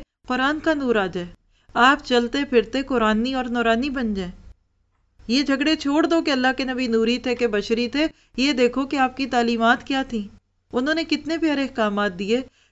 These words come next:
तो जिसने इस नूर को आगे पहुंचाना है, वही काम करेगा ना,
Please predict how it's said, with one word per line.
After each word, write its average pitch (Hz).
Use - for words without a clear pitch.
तो 262
जिसने 330
इस 330
नूर 233
को 254
आगे 214
पहुंचाना 208
है, 208
वही 196
काम 190
करेगा 170
ना, 196